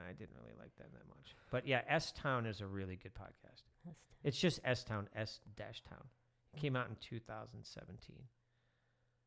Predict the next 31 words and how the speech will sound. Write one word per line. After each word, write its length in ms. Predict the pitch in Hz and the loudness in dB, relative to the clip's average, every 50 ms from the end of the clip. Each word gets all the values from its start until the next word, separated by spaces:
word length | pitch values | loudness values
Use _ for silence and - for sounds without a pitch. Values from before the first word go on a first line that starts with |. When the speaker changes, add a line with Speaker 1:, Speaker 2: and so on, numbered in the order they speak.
| _ _ _ _ _ _ _ _ _ _ _ 180 | _ _ _ _ _ _ _ _ _ _ _ -10
Speaker 2:
Hmm. 80 | 160 151 143 143 143 143 - _ _ _ _ _ _ _ _ _ _ _ _ _ _ _ _ - _ _ _ _ _ _ _ - _ - - - | -10 -10 -10 -12 -16 -18 -20 _ _ _ _ _ _ _ _ _ _ _ _ _ _ _ _ -20 _ _ _ _ _ _ _ -20 _ -20 -2 -2
Speaker 1:
It's 160 | 160 156 - | 0 0 6
basically 360 | - 180 165 - 143 143 131 | 8 8 8 10 8 6 8
just, 300 | 107 127 127 113 - - | 8 8 8 8 8 6
I 80 | 117 131 | 4 6
think 180 | - 147 139 131 | 8 8 8 8
it's, 140 | 113 - | 8 8
like, 120 | 131 123 120 | 6 6 6
seven 380 | - - - 120 120 117 117 | 4 4 4 4 4 4 4
or 100 | 113 110 | 4 4
eight 140 | 110 107 104 | 4 4 2
episodes. 540 | 101 92 87 - - - - - 71 - - - - - _ _ _ _ _ _ _ _ _ _ - 170 156 | 0 -4 -6 -6 -8 -8 -8 -8 -10 -12 -14 -18 -20 -20 _ _ _ _ _ _ _ _ _ _ -12 -10 -8
Speaker 2:
Okay. 160 | 143 143 135 131 131 131 - | -8 -6 -6 -8 -8 -10 -10
Speaker 1:
It's 80 | - | -4
like 140 | - 151 113 | -4 -2 -2
a 40 | 127 | 0
long-term 580 | 117 107 107 110 107 104 - - 117 107 101 92 - - | 0 2 2 2 2 0 0 0 0 0 0 -2 -4 -4
kind 160 | - 101 101 | -2 0 0
of 80 | 98 92 | 0 0
documentary. 520 | - 101 98 - - 104 101 98 95 92 110 | 0 -2 -2 -2 -2 -2 -2 -2 0 2 4
And 100 | 131 135 | 6 8
then 140 | 139 135 | 8 8
the 120 | 135 131 120 120 | 8 6 6 8
original 500 | 127 147 147 123 131 127 117 107 104 - - - - - - - - - - - - - | 8 6 6 6 6 6 6 6 4 0 -4 -14 -20 -20 -20 -20 -20 -20 -20 -20 -20 0
was 160 | - 120 117 - | 4 4 4 6
the 100 | - 123 | 6 6
one 280 | 113 113 110 107 110 117 | 8 8 6 6 4 2
about, 440 | - 113 98 101 113 107 107 104 - - - | 2 0 4 6 8 8 8 6 2 -2 -2
um, 420 | 101 104 101 101 98 98 101 101 107 113 - - - - - - - - - - - - - - | 0 2 2 2 0 -2 -4 -6 -10 -12 -14 -16 -20 -20 -20 -20 -20 -20 -20 -20 -20 -20 -8 -2
the, 380 | - 117 110 107 107 107 107 | 0 2 2 4 4 4 4
uh, 300 | 104 104 98 98 95 95 | 6 6 4 4 4 2